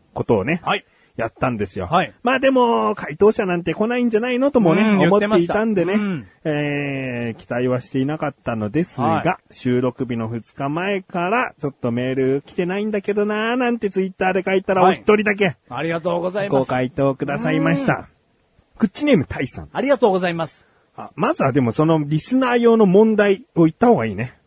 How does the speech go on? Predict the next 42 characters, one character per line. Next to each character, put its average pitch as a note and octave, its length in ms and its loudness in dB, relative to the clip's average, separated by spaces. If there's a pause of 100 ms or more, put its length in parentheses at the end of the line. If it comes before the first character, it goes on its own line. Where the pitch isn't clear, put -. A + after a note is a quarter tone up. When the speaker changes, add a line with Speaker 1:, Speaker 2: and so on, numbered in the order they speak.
Speaker 2:
改 D3+ 320 -6
め B2+ 80 -12
て A2 140 -16
ね。 G3+ 80 -4
Speaker 1:
う - 20 0
ん。 G2 240 -4
Speaker 2:
は B2 140 -8
い。 G#2+ 100 -14 (220)
Speaker 1:
ど A#3 120 4
ん C#4+ 100 0
な F#3 100 -2
三 C#3+ 160 -2
つ - 160 -12
が A2+ 120 -4
あ G#2+ 40 -6
っ - 40 -10
た - 140 -12
の F2+ 100 -10
か。 D2 160 -18
Speaker 2:
は C#3+ 140 -4
い。 A2+ 120 -10 (220)
Speaker 1:
え B2+ 400 -4
ー、 - 0 -
前 A#3 200 0
回 D#3 180 -2
を B2+ 60 -4
聞 G3 160 -4
い F#3+ 80 -8
て F#3 100 2
い F3+ 60 0
な F3 120 -2
い E3+ 60 -4
方、 D#3+ 240 -2
忘 C#3+ 240 -4
れ G#3 80 -2
て G3+ 80 -6
し F#3+ 100 -6
ま F#3 100 -2
っ F3+ 40 -6
た F#3 100 -4
方 F3+ 200 -2
は、 B2+ 160 -2